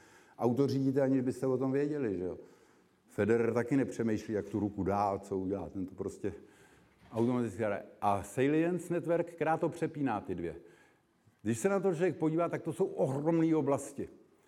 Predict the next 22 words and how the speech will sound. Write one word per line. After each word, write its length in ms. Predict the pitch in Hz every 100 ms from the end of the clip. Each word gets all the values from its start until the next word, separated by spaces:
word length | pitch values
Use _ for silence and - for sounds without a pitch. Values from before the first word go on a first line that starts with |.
| _ _ _ _
A 120 | 98
podívejte 400 | 92 143 175 185
se 140 | 185 170
tady 200 | 165 165
na 120 | 135
jednu 300 | 110 113 131
publikaci 880 | 139 135 156 156 160 - 180 180 180 - - -
a 120 | 104
druhou 300 | 101 139 175
publikaci 640 | 151 165 165 165 160 170
téhož. 500 | 156 139 139 107 - - - _ _ _
Ono 160 | 113 123
si 140 | 123
to 120 | 131 135
nehraje. 460 | 127 127 135 113 - - _ _ _ _ _ _
A 100 | 101
teď 180 | 101 120
tam 160 | 135 135
něco 260 | 131 139
do 140 | 120 113
tohohle 360 | 120 123 120
dávejte. 540 | 113 110 110 110 -